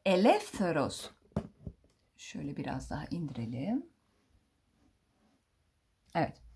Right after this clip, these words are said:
Ee, είμαι ελεύθερος. Bekarım demek. Aynı zamanda eleftheros özgür demek. Özgürüm, bekarım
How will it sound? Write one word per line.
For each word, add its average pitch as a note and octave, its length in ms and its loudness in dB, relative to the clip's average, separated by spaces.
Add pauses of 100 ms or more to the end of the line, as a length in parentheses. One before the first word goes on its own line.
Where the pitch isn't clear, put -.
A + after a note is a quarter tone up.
(880)
Ee, D#3+ 560 4
είμαι F3+ 360 4
ελεύθερος. F3+ 920 4 (1200)
Bekarım A3+ 720 8
demek. E3+ 400 0 (120)
Aynı E4 380 8
zamanda A3 580 8 (420)
eleftheros G#3+ 840 2
özgür A3+ 460 8
demek. B2 400 2
Özgürüm, G3 680 6 (220)
bekarım G#3+ 640 4